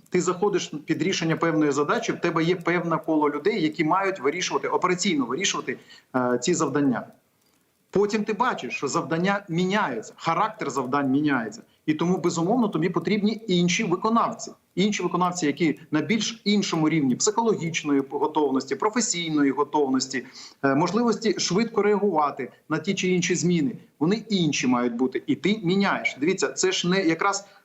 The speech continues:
мені видається, питання трошки дивно звучить, тому що ви говорите, що от він набрав певну кількість друзів, наприклад, і все, і ці друзі мають з ним відбути так само, як він п'ять років, е, президентства.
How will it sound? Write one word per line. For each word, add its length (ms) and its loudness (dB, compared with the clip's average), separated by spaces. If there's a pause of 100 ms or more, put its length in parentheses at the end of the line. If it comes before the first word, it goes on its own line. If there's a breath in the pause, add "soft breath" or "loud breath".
мені 200 2
видається, 380 2
питання 320 -2
трошки 300 -2
дивно 300 2
звучить, 340 -2
тому 180 0
що 160 2
ви 100 2
говорите, 420 0
що 200 0 (200 loud breath)
от 160 0
він 120 2
набрав 360 0
певну 280 0
кількість 320 -2
друзів, 340 2
наприклад, 500 0 (300 soft breath)
і 60 0
все, 200 2
і 100 2
ці 140 -2
друзі 300 0
мають 280 2
з 60 -8
ним 140 2
відбути 500 0 (220 loud breath)
так 240 -4
само, 260 0
як 160 -2
він 200 2
п'ять 320 -2
років, 440 0
е, 640 2
президентства. 560 -2